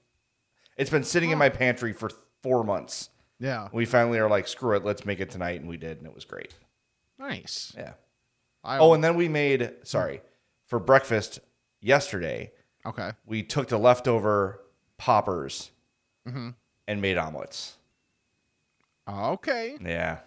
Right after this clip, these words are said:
Speaker 2: I like that. I mean, I don't like there being leftovers, but, you know.
Speaker 1: I made sixteen. And we already had
Speaker 2: I don't like there being leftovers, but, you know.
Speaker 1: <laughs> We had already had a big pot of bean dip, the goat cheese dip,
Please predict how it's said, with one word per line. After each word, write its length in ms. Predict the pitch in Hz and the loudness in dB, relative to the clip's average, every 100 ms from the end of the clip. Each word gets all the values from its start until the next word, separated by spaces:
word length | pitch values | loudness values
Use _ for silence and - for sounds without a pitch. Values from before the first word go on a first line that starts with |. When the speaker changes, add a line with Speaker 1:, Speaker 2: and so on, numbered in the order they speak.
| _ _ _ | _ _ _
Speaker 2:
I 100 | 101 | -14
like 220 | 73 120 - | -8 -8 -6
that. 120 | 120 | -2
I 100 | 143 | -2
mean, 160 | 139 | -2
I 100 | 131 | -4
don't 200 | 123 139 | -4 -4
like 180 | 120 127 | -4 -4
there 140 | 135 123 | -4 -6
being 220 | 139 127 | -6 -4
leftovers, 640 | 120 101 113 95 95 107 | -4 -4 -6 -6 -6 -10
but, 140 | - - | -12 -10
you 100 | 120 | -8
know. 240 | 82 60 _ _ _ _ | -10 -12 _ _ _ _
Speaker 1:
I 100 | - | -2
made 240 | 165 269 170 | 0 -2 -4
sixteen. 760 | - 196 - - 127 104 76 - _ _ _ _ _ _ _ _ _ _ _ | -2 -2 -2 -4 -4 -4 -8 -16 _ _ _ _ _ _ _ _ _ _ _
And 120 | - 120 | -4 0
we 120 | 139 | 4
already 220 | 147 147 | 4 2
had 200 | 127 131 | 4 6
Speaker 2:
I 80 | 123 | 6
don't 240 | 117 135 | 4 0
like 180 | 135 147 | 0 0
there 140 | 156 160 | 2 0
being 260 | 165 165 170 | 2 0 2
leftovers, 640 | 120 - 101 90 95 120 | 0 0 -4 -4 -4 -4
but, 240 | 131 123 | -4 -4
you 60 | 147 | -4
know. 240 | 143 85 240 | -4 -6 -8
Speaker 1:
<laughs> 80 | 247 | 0
We 80 | 135 | 6
had 100 | 135 | 8
already 220 | 139 139 | 10 10
had 300 | 127 117 117 - - - | 8 8 0 -8 -14 0
a 80 | 113 | 2
big 260 | - 143 | 6 4
pot 220 | 123 131 131 | 6 6 6
of 100 | 123 | 4
bean 220 | 113 110 | 0 2
dip, 400 | 104 110 - - _ _ _ - | 2 2 -2 -16 _ _ _ -10
the 100 | 117 | -4
goat 280 | 117 127 127 | 4 4 4
cheese 320 | - 104 92 | -2 -2 -2
dip, 460 | 92 98 98 - | 2 2 2 -6